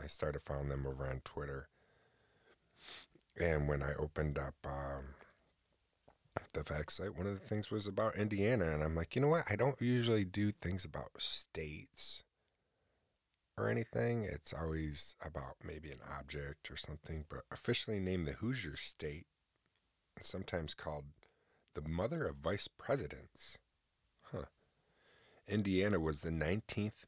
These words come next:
state to join the United States of America on December eleventh, eighteen sixteen. It has a population of six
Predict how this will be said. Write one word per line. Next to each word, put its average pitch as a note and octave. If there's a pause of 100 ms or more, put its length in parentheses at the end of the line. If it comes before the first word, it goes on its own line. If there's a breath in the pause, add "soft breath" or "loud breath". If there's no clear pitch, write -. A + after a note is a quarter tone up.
state -
to -
join D2+
the D2+
United D2
States -
of C2+
America C#2+
on C#2+
December D2+
eleventh, C#2+ (960 soft breath)
eighteen C3
sixteen. - (1500 soft breath)
It E2
has F2
a D#2+
population E2+
of C2+
six -